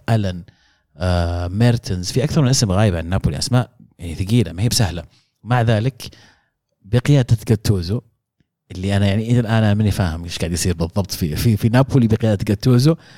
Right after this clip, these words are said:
لكن قدموا مباراة رائعة، استغلوا ال-، ال-، ال-، النقاط الضعف في، في اليوفي، واستاهلوا الفوز.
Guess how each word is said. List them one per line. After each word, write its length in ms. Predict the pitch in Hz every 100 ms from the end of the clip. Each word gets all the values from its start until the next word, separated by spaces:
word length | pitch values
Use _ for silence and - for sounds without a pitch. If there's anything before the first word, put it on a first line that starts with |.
| -
لكن 360 | 95 117 - 170 - -
قدموا 260 | 113 98 95
مباراة 240 | 95 107 104
رائعة، 300 | 104 110 151
استغلوا 500 | - 104 104 95 90
ال-، 140 | 85
ال-، 180 | 85 90
ال-، 220 | 87 - - - -
النقاط 460 | 90 104 120 104
الضعف 720 | 92 92 90 82 - 107 98 90
في، 160 | 98
في 420 | 90 98 82 - -
اليوفي، 420 | 117 151 190 254 - - - - -
واستاهلوا 420 | 143 131 135 107
الفوز. 300 | 87 80 -